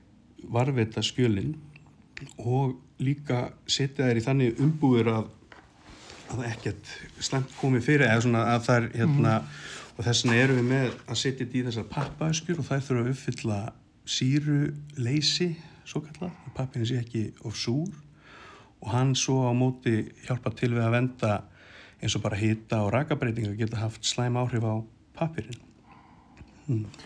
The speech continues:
Speaker 2: En, uh, hvernig er þessu þá háttað núna, þessu eftirliti, sko? Hvað, það eru náttúrulega ákveðin lög og reglur
Speaker 1: Já.
Speaker 2: í gangi og
Speaker 1: Einmitt.
Speaker 2: sem að gilda um, um <clears throat> opinbera aðila, við
Speaker 1: Já.
Speaker 2: getum kallað það,
Speaker 1: Akkurat.
Speaker 2: ríki,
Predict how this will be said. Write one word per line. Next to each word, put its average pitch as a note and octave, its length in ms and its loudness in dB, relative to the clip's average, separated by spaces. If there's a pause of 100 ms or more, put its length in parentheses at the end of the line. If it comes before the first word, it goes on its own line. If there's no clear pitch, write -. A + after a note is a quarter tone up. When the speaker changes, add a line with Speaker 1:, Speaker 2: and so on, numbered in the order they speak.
(400)
Speaker 2:
En, G3 220 6 (360)
uh, A3+ 180 -8 (680)
hvernig A3 340 4
er G#3+ 80 4
þessu F#3+ 160 2
þá F#3 160 4
háttað F#3 320 4
núna, F#3+ 260 8
þessu F#3 220 -2
eftirliti, D#3+ 720 -2
sko? - 240 -10 (200)
Hvað, F#3+ 300 0 (120)
það F#3+ 280 2
eru A#3 200 8
náttúrulega F#3 260 2
ákveðin E3 300 2
lög F3 260 8
og D#3+ 60 2
reglur F3 320 2
Speaker 1:
Já. F3 60 4
Speaker 2:
í E3 40 -2
gangi E3 320 2
og E3+ 280 2
Speaker 1:
Einmitt. D3+ 320 -6 (200)
Speaker 2:
sem F3 220 2
að D3+ 80 2
gilda E3 340 4
um, E3 180 4
um F3+ 920 2
<clears throat> - 560 -2
opinbera D3+ 480 2
aðila, C#3+ 260 2
við G#3 140 0
Speaker 1:
Já. G#2+ 80 2
Speaker 2:
getum C#3 240 -2
kallað D#3 320 0
það, D3 220 2
Speaker 1:
Akkurat. G3+ 300 -2
Speaker 2:
ríki, D3+ 360 0